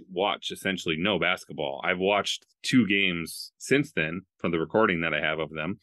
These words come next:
and I've got three more to watch. And next year, it's always my goal to, to be more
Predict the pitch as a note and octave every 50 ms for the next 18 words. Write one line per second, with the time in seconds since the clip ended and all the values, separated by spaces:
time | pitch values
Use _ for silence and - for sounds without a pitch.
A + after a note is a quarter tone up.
0 | _ _ _ _ _ _ _ _ _ - F2 E2+ E2 E2 F#2 F#2+ F2+ - - -
1 | G#2 G2 F#2 F2+ F2+ F#2+ F#2 E2 D#2 D#2 F2+ G2+ F#2+ F2 D2 - - - - _
2 | _ _ - - F#2 F2 E2+ F2+ F#2+ G2+ - - - - F2 E2+ E2 E2 D#2+ -
3 | F#2 F2 F2 E2+ E2+ F2+ D#2+ D#2 D#2 F2+ F2 E2+ E2+ E2 - - E2+ D2 B1+ -
4 | - - F2 D#2+ F#2+ F2+ F2+ F2+ F2 E2+ E2+ D#2+ D#2+ E2